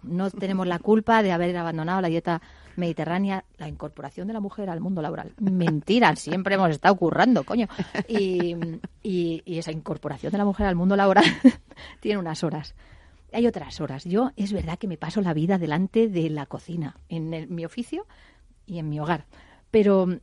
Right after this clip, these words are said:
Speaker 1: pongamos la cocina en medio de la casa. Brindémosles a nuestros hijos la posibilidad de que aprendan a cocinar. Porque si no está en, en medio
Speaker 2: Que manipulen, ¿no?
Speaker 1: que manipulen, que se enf-,
Speaker 2: Alimentos,
Speaker 1: que se
Speaker 2: que se
Speaker 1: manchen,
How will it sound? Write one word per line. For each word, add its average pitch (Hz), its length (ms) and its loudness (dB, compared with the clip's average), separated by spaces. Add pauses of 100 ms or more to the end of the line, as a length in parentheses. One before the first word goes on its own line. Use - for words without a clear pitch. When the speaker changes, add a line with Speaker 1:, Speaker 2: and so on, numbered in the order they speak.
(200)
Speaker 1:
pongamos 160 360 2
la 165 120 2
cocina 170 260 -4
en 175 80 -2
medio 180 220 -2
de 165 40 -4
la 143 120 -6
casa. - 300 -20 (1040)
Brindémosles 180 640 0
a 143 40 -6
nuestros 147 320 -8
hijos 165 180 -14
la 151 80 -12
posibilidad 151 500 -8
de 147 80 -4
que 147 80 -8
aprendan 147 280 -8
a 160 40 -10
cocinar. 147 420 -4 (460)
Porque 175 280 -10
si 156 240 -10
no 170 100 0
está 220 240 -4
en, 196 240 -2
en 170 260 -8
medio 170 320 -4
Speaker 2:
Que 165 120 -2
manipulen, 151 680 4
¿no? 156 100 -2
Speaker 1:
que 208 40 -2
manipulen, 180 440 0
que 160 120 -8
se 156 100 -6
enf-, 151 60 -6
Speaker 2:
Alimentos, 151 400 0
Speaker 1:
que 139 80 2
se 165 60 -4
Speaker 2:
que 156 60 0 (260)
se 147 40 -2
Speaker 1:
manchen, 165 640 0